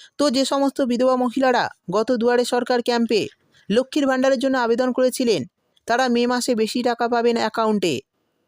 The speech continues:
অর্থাৎ মুখ্যমন্ত্রীর কথা মতোই এবার থেকে বিধবা মহিলারা বিধবা ভাতার এক হাজার টাকা, তার সাথে লক্ষ্মীর ভাণ্ডারে বারোশো টাকা, অর্থাৎ মোট দু হাজার দুশো টাকা পাবেন প্রতি মাসে। আর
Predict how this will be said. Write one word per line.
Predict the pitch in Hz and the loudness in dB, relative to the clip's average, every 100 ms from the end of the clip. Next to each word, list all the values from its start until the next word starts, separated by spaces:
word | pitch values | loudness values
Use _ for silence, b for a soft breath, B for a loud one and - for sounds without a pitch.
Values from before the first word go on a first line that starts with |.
| _ B B | _ B B
অর্থাৎ | 247 269 302 269 | -2 0 0 0
মুখ্যমন্ত্রীর | 254 - 269 262 254 262 | 0 -2 -2 0 0 0
কথা | 240 233 247 | 0 0 0
মতোই | 254 254 185 - _ | 0 2 0 -2 _
এবার | 214 240 247 | 0 0 0
থেকে | 262 247 233 | -2 -2 0
বিধবা | 220 233 247 | 2 2 2
মহিলারা | 247 233 247 226 120 _ b b 156 | 0 2 2 0 -2 _ b b -4
বিধবা | 202 247 247 | 0 2 2
ভাতার | 247 254 247 | 0 0 0
এক | 214 | 0
হাজার | 233 247 - | 0 0 0
টাকা, | 247 233 175 - _ _ b b | -4 -2 -4 -4 _ _ b b
তার | 254 277 | -2 0
সাথে | - 277 285 | 0 0 2
লক্ষ্মীর | 233 - 269 254 | 0 0 0 0
ভাণ্ডারে | 254 262 254 | 2 2 2
বারোশো | 233 233 262 | 2 0 0
টাকা, | 247 240 214 135 - - | -2 -2 -2 -4 -8 -4
অর্থাৎ | 226 240 277 226 | -2 0 0 0
মোট | 226 247 | 0 0
দু | 202 220 | -2 0
হাজার | 240 240 | 0 0
দুশো | 202 202 240 | 0 -2 -2
টাকা | 233 240 | -2 -2
পাবেন | 240 233 226 | 0 0 2
প্রতি | 226 233 | 0 0
মাসে। | 226 214 185 127 _ _ _ _ _ _ B B B | -2 0 -2 -4 _ _ _ _ _ _ B B B
আর | 240 269 | 0 0